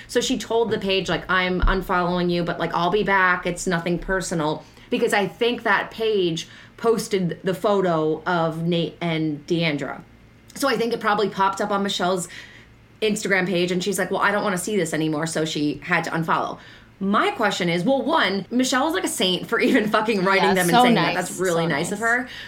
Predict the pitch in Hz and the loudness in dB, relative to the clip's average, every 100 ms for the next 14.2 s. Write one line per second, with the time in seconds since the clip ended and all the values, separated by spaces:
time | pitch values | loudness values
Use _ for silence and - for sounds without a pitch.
0 | - 175 277 - - 339 392 311 202 196 | -14 -2 0 0 -2 0 2 2 2 0
1 | 190 - - - 339 440 440 233 - 226 | -2 -10 -20 -2 -2 0 0 0 2 0
2 | 214 214 285 302 214 180 170 226 320 240 | 2 2 2 0 -2 0 2 0 0 0
3 | 190 170 170 165 165 269 311 147 - 202 | 0 0 0 -2 -2 0 2 0 -2 -2
4 | 262 285 254 247 254 233 208 220 220 196 | -2 0 0 -2 -2 -2 0 0 0 -2
5 | 196 285 - 147 - 73 - 208 - - | -2 -2 -2 -4 -4 -4 -6 -10 -20 -20
6 | - 202 - - - 247 269 311 277 277 | -4 -4 -4 -8 -4 0 2 2 2 0
7 | 277 254 254 233 190 175 180 180 190 175 | 0 0 0 2 2 2 0 0 0 0
8 | 170 120 - - 202 220 214 214 185 - | 0 -2 -6 -2 0 0 -2 0 -2 -2
9 | 190 190 170 160 - - 180 165 165 185 | -2 0 0 -4 -8 -8 -4 -2 0 0
10 | 165 156 160 175 151 113 - 175 220 208 | 0 -2 -2 -4 -6 -4 -6 -4 -2 2
11 | 254 370 427 359 220 196 208 240 302 277 | 4 4 0 2 2 4 4 4 4 4
12 | 269 262 254 240 240 226 - - 269 254 | 0 2 2 4 2 -2 -4 -2 -2 0
13 | 247 233 - - 269 - 240 269 - 78 | -2 -2 -6 -4 -4 -2 -4 -4 -6 -10
14 | - | -16